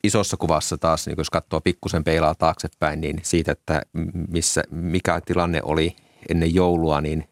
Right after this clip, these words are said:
niin ihan hyvinhän meillä oikeasti on mennyt tämän pandemian hoidon osalta, että me saatiin toimenpiteillä hillittyä näiden tapausten kehittymistä siten, että me ollaan pärjätty terveydenhuollossa ja totta kai jokainen,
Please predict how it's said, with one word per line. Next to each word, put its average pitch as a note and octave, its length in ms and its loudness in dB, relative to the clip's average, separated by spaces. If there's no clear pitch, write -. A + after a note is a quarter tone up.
niin E2 200 0
ihan D#2+ 300 -2
hyvinhän E2 400 2
meillä D2 260 -2
oikeasti - 440 -6
on - 160 -2
mennyt F2+ 560 4
tämän D#2 240 0
pandemian E2 500 0
hoidon E2 480 0
osalta, D2+ 400 -2
että D#2 200 -6
me D#2 80 0
saatiin E2 540 0
toimenpiteillä D#2+ 640 0
hillittyä D#2+ 640 2
näiden D#2 240 -4
tapausten D#2 480 -2
kehittymistä D#2+ 560 0
siten, D#2 380 0
että - 200 -6
me F#2 120 -8
ollaan E2+ 200 0
pärjätty E2 420 0
terveydenhuollossa D2+ 800 -2
ja D#2+ 100 2
totta F2 260 -4
kai D#2+ 180 -2
jokainen, D2 320 -4